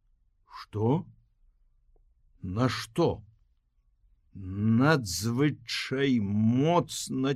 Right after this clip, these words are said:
цікаў гадзіннік у цёмнай хаце, недзе па той бок адчыненых дзвярэй.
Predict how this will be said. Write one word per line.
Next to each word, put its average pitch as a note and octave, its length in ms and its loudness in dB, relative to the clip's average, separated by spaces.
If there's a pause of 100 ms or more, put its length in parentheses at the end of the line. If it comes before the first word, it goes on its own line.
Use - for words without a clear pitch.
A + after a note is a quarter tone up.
(120)
цікаў C3 840 -2
гадзіннік C3+ 880 2 (160)
у C3 140 0
цёмнай C3+ 640 4
хаце, C3 600 -2 (240)
недзе C#3+ 340 4
па C#3+ 140 2
той D3 280 4
бок C#3 400 4
адчыненых C#3 720 2
дзвярэй. C3 520 4